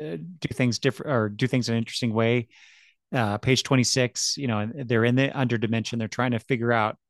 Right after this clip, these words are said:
where they're going 'cause, you know, they, they could be walking for days and not being any closer to where they wanna be. Um, fortunately, thank goodness,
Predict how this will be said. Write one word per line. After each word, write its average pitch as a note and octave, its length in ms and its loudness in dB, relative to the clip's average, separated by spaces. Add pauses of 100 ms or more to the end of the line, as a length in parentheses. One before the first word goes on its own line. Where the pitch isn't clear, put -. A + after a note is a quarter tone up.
(240)
where B2 320 4
they're C#3+ 100 4
going G#2 480 -6 (380)
'cause, G#2+ 480 0 (180)
you A#2+ 80 0
know, F2 320 -6
they, G2+ 140 -4 (180)
they G#2 80 -2
could F#2+ 160 -8
be G#2+ 80 0
walking G#2 380 0
for A2 160 -4
days A2+ 320 2
and G#2 120 0
not G#2+ 240 0 (100)
being A2+ 200 0
any A2+ 140 -2
closer B2 320 -2
to A2 100 -2
where A2+ 100 2
they G#2+ 120 0
wanna A2+ 180 0
be. D3+ 300 0 (880)
Um, G#2 400 0 (280)
fortunately, C3+ 760 2 (100)
thank B2 200 0
goodness, A#2 600 0